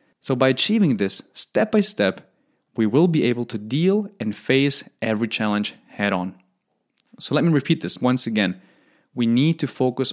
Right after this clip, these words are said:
on the process rather than on the end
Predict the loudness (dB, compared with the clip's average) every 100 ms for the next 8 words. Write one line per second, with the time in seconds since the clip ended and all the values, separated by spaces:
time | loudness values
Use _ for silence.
0 | -4 -2 -2 -4 -6 2 4 4 4 2
1 | 2 -2 _ _ _ _ _ _ 4 4
2 | 6 2 2 -2 0 2 0 0 0 0
3 | -2